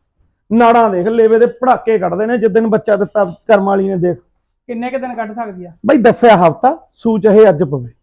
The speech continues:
Speaker 2: ਠੀਕ ਆ ਗੱਲ।
Speaker 1: ਹਾਂ।
Speaker 2: ਤੇ ਡਬਲ ਵਾਲੀ ਆ ਗਈ ਆ
Speaker 1: ਹਾਂ
Speaker 2: ਹਨਾ,
Speaker 1: ਬਾਈ, ਹਾਂ।
Speaker 2: ਪਰੇ ਹੋਣ ਨੂੰ ਜੀ ਨਹੀਂ ਕਰਦਾ।
Speaker 1: ਬਹੁਤ ਪਿਆਰਾ ਜਾਨਵਰ, ਮੂੰਹ ਮਾਂ ਦੇਖ ਕੁਆਲਿਟੀ ਕਰਮ ਵਾਲੀ
Speaker 2: ਤੇ
Speaker 1: ਦੀ।
Speaker 2: ਸਿੰਘ ਵੀ ਬੰਦ ਆ ਗਿਆ ਬਿਲਕੁਲ ਆ,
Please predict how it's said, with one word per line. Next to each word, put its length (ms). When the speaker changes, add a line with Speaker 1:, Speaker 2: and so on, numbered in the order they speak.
Speaker 2:
ਠੀਕ 220
ਆ 80
ਗੱਲ। 260
Speaker 1:
ਹਾਂ। 120
Speaker 2:
ਤੇ 60
ਡਬਲ 460
ਵਾਲੀ 300
ਆ 100
ਗਈ 160
ਆ 40
Speaker 1:
ਹਾਂ 80
Speaker 2:
ਹਨਾ, 100
Speaker 1:
ਬਾਈ, 160
ਹਾਂ। 100
Speaker 2:
ਪਰੇ 160
ਹੋਣ 240
ਨੂੰ 140
ਜੀ 220
ਨਹੀਂ 140
ਕਰਦਾ। 180
Speaker 1:
ਬਹੁਤ 260
ਪਿਆਰਾ 240
ਜਾਨਵਰ, 180
ਮੂੰਹ 220
ਮਾਂ 160
ਦੇਖ 180
ਕੁਆਲਿਟੀ 440
ਕਰਮ 180
ਵਾਲੀ 200
Speaker 2:
ਤੇ 40
Speaker 1:
ਦੀ। 60
Speaker 2:
ਸਿੰਘ 420
ਵੀ 120
ਬੰਦ 360
ਆ 160
ਗਿਆ 120
ਬਿਲਕੁਲ 440
ਆ, 280